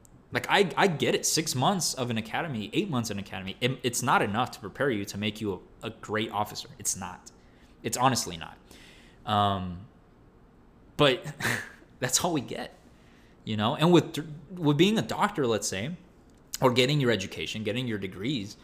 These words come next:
man, like, I went through, I went through four years of college. And when I got out, you know, yes, I did something completely different than my degree.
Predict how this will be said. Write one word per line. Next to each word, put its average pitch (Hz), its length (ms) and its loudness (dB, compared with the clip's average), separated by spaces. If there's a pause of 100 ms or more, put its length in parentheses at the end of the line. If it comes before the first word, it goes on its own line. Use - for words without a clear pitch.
(600)
man, 135 260 0
like, 101 300 -2 (1900)
I 143 60 6
went 175 160 4
through, 160 200 -4
I 208 120 8
went 156 200 4
through 110 100 -8
four 117 180 2
years 101 180 0
of 92 80 -12
college. - 440 -10 (920)
And 127 120 4
when 135 140 2
I 160 100 4
got 151 140 4
out, 131 400 4
you 120 120 -2
know, 104 300 -2
yes, 127 280 2
I 117 40 2
did 117 160 -2
something 110 200 -4
completely - 240 -10
different 104 320 -4
than 104 80 -4
my 98 120 -2
degree. 101 500 -2